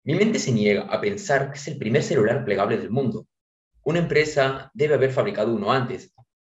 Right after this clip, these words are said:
Am, me pregunto qué tan original es el nuevo producto de Samsung. ¿Acaso cambiará el rumbo del mercado tecnológico de los celulares?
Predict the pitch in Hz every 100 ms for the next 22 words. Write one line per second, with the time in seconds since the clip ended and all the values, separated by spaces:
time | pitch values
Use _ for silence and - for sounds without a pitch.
0 | _ - 104 104 104 104 104 - - 131
1 | - 208 - - 180 147 127 143 135 127
2 | 117 127 131 107 135 139 104 127 139 135
3 | - _ _ _ 107 117 127 147 113 104
4 | 104 101 101 131 123 110 131 117 107 104
5 | 101 113 120 104 101 101 123 104 104 98
6 | - 98 110 - -